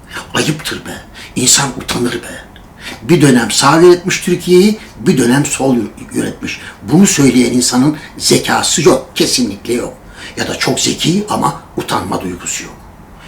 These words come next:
Edepsizin teki. Çok ayıp. Ben ki sağcı kökenli bir ailenin çocuğuyum. Babacım sağcıydı. Anneciğim Allah uzun ömürler versin. Doksan yaşında bastı geçen gün. Beraberdim onunla, sevgilim ve ben. Kız kardeşlerim de. Evet,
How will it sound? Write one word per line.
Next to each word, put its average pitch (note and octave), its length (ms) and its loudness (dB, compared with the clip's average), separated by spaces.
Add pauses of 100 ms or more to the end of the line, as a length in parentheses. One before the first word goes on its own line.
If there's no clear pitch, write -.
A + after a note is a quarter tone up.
(140)
Edepsizin - 580 0
teki. - 240 -12 (340)
Çok - 200 -2
ayıp. - 140 -12 (500)
Ben D3+ 240 4
ki D3+ 280 0 (200)
sağcı C#3 520 4
kökenli A#2+ 480 -2
bir A#2+ 100 0
ailenin G#2 480 -4
çocuğuyum. F2+ 440 -10 (240)
Babacım C#3+ 380 2
sağcıydı. B2+ 540 -2 (400)
Anneciğim B2+ 400 4
Allah B2 260 4
uzun C3 200 0
ömürler A#2+ 360 0
versin. G#2 360 -4 (380)
Doksan B2 260 -2
yaşında A2 420 -2
bastı - 260 -6
geçen - 380 -8
gün. A#2+ 160 -6 (340)
Beraberdim A2+ 600 -2
onunla, G#2 320 -6
sevgilim G2+ 500 -6
ve F2+ 120 -12
ben. C#3+ 160 -6 (380)
Kız - 160 -6
kardeşlerim F#2 540 -10
de. C4 180 -8 (580)
Evet, B2+ 240 0